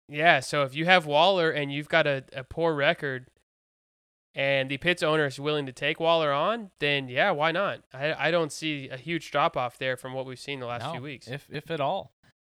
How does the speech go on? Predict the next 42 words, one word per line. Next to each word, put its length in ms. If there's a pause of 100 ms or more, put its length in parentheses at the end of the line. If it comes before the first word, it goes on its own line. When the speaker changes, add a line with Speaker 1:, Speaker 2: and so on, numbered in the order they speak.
(120)
Speaker 2:
Um, 600 (300)
Ja'Marr 280
Chase, 240
though, 320 (340)
man, 300
I 160
gotta, 360
I 120
gotta 200
admit, 240
man, 160
I 120
was 120
wrong. 340 (400)
<laughs> 400
I 180
was 180
wrong. 460
Speaker 1:
Beast. 500
Speaker 2:
The, 320
the 140
dude, 480 (180)
I, 240
I, 200
granted, 400 (100)
I 380
Speaker 1:
The 80
beat 280
writers 420
led 180
us 160
astray. 800 (200)
<laughs> 220
Speaker 2:
I 300
knew 360
he 160
was 160
going 240
to 100
be 300
good 320
eventually 680